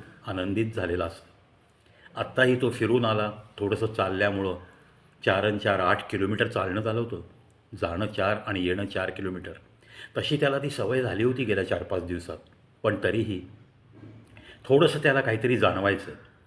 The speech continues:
की "अरे, जास्त झालं की काय चालणं?" असं मनात यायचं. तो फ्रेश झाला.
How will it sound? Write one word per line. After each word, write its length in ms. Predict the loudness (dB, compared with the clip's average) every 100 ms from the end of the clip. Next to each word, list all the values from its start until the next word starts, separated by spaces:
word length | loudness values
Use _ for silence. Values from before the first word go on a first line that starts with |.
| _ -6
की 80 | 4
"अरे, 240 | 6 6 2
जास्त 360 | -2 -4 -2
झालं 260 | 0 0 -2
की 100 | -2
काय 180 | -2 -2
चालणं?" 360 | -2 -4 -6 -12 -20 _ _ -6
असं 160 | 0 0
मनात 300 | 2 2 2 0
यायचं. 280 | -2 -4 -14 -18 _ _ _ _ _ -20 -4
तो 160 | -2 -2
फ्रेश 460 | -6 -4 -2 -2
झाला. 280 | -2 -2 -4